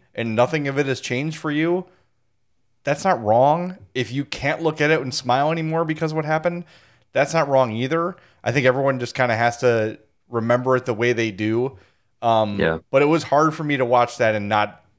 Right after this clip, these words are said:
Speaker 1: kinda have that constant, like, itch in the back of my head of, "Don't forget this was happening when this happened too." And that Versteeg comment really stuck out to me as,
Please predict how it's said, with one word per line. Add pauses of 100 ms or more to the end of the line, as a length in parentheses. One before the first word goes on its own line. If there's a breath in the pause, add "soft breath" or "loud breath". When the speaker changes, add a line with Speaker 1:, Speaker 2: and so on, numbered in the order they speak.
(140)
Speaker 1:
kinda
have (320 soft breath)
that
constant,
like,
itch
in
the
back
of
my
head
of, (320)
"Don't
forget
this
was
happening
when
this
happened
too." (340 loud breath)
And
that
Versteeg
comment
really
stuck
out
to
me
as,